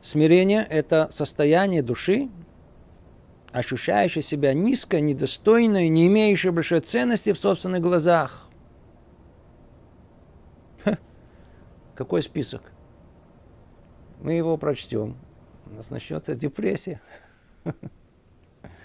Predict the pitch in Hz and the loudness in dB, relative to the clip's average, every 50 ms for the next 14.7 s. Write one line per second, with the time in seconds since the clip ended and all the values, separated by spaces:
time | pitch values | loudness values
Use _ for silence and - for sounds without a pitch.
0 | - - - - - _ - 117 123 123 - 175 175 165 160 156 156 139 - 147 | -20 -20 -20 -20 -20 _ -8 -8 -8 -4 -4 -4 -4 -4 -4 -6 -6 -8 -10 -12
1 | 139 - - 139 135 135 139 - 143 139 135 131 - - - - - - - - | -14 -12 -10 -8 -8 -8 -8 -10 -10 -10 -10 -10 -12 -16 -20 -20 -20 -20 -20 -20
2 | - - - - - - - - - 135 139 143 143 135 123 131 - - - 156 | -20 -20 -20 -20 -20 -20 -16 -14 -12 -12 -10 -12 -12 -12 -12 -12 -14 -10 -8 -8
3 | 165 165 160 147 131 - 156 151 - - 147 143 139 - - - 156 160 175 175 | -8 -6 -8 -10 -10 -10 -12 -14 -12 -12 -12 -12 -12 -12 -12 -12 -10 -8 -10 -10
4 | - 156 135 117 110 107 101 - - - - _ _ _ _ _ _ _ _ _ | -10 -10 -10 -10 -10 -12 -14 -16 -20 -20 -20 _ _ _ _ _ _ _ _ _
5 | _ _ _ _ _ _ _ _ _ _ _ _ _ _ _ _ _ _ _ _ | _ _ _ _ _ _ _ _ _ _ _ _ _ _ _ _ _ _ _ _
6 | _ _ _ _ - - - - - - _ _ - _ _ _ - _ _ _ | _ _ _ _ -20 -20 -16 -16 -16 -16 _ _ -20 _ _ _ -20 _ _ _
7 | - - _ _ _ _ _ _ _ _ _ _ _ _ _ - _ _ _ _ | -20 -20 _ _ _ _ _ _ _ _ _ _ _ _ _ -20 _ _ _ _
8 | _ _ - - 226 220 - - 220 214 208 202 196 170 - - - - - - | _ _ -2 0 0 0 2 0 -2 0 0 0 -2 -4 -8 -14 -20 -20 -20 -20
9 | _ - _ - 139 139 151 143 147 160 160 156 151 135 117 - - - - _ | _ -20 _ -12 -6 -4 -4 -4 -2 -2 0 0 0 -2 -4 -8 -16 -20 -20 _
10 | _ _ _ _ _ _ _ _ _ - _ - 120 120 120 - 170 165 170 156 | _ _ _ _ _ _ _ _ _ -20 _ -16 -14 -14 -6 -6 -4 -4 -4 -6
11 | - - 151 139 147 143 143 127 131 143 135 160 170 170 143 139 - - - - | -6 -8 -6 -4 -2 -2 -2 0 -2 -2 0 0 0 0 0 -2 -4 -8 -18 -20
12 | - _ _ _ _ _ _ _ _ _ - - - _ _ - 110 117 127 127 | -20 _ _ _ _ _ _ _ _ _ -20 -20 -20 _ _ -16 -8 -8 -6 -2
13 | 135 151 147 131 135 - - - 127 123 127 135 131 123 - 123 117 - 135 135 | 0 0 0 0 -2 -10 -10 -10 -10 -8 -6 -8 -8 -8 -10 -12 -10 -6 -6 -6
14 | 127 127 120 113 117 127 120 117 117 113 110 117 123 | -4 -4 -4 -4 -4 -4 -4 -2 -4 -4 -6 -8 -10